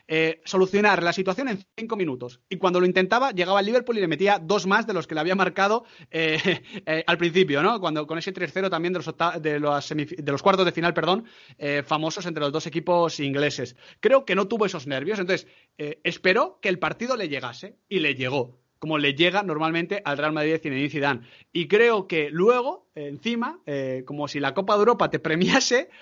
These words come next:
te, te da con dos situaciones, pues, que normalmente no se ven en partidos de élite, ya sea porque, eh, Kimpembe despeja ese balón, o porque Keylor,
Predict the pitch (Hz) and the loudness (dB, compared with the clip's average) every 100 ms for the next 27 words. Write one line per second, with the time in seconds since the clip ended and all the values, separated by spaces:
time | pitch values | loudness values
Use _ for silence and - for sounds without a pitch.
0 | - _ - 156 147 156 180 208 202 202 | -20 _ 0 0 0 0 0 -2 -4 -4
1 | 208 208 208 196 220 277 - 160 131 - | -4 -2 -2 -2 -8 -8 -10 -12 -12 -14
2 | 135 139 160 170 175 202 180 160 170 156 | -12 -8 -4 -4 -2 -2 -2 -4 0 0
3 | 160 175 170 147 147 151 147 143 180 156 | 2 0 0 0 0 0 0 2 2 0
4 | 120 120 131 151 151 151 147 156 151 - | -4 -8 -6 -4 -4 -4 -6 -2 -2 -4
5 | _ _ _ - 135 160 160 175 170 165 | _ _ _ -12 -6 -4 0 2 2 0
6 | 160 165 160 156 156 196 180 147 143 135 | -2 -6 -4 0 4 4 4 -2 -8 -8
7 | 131 160 165 160 | -6 -4 -2 -2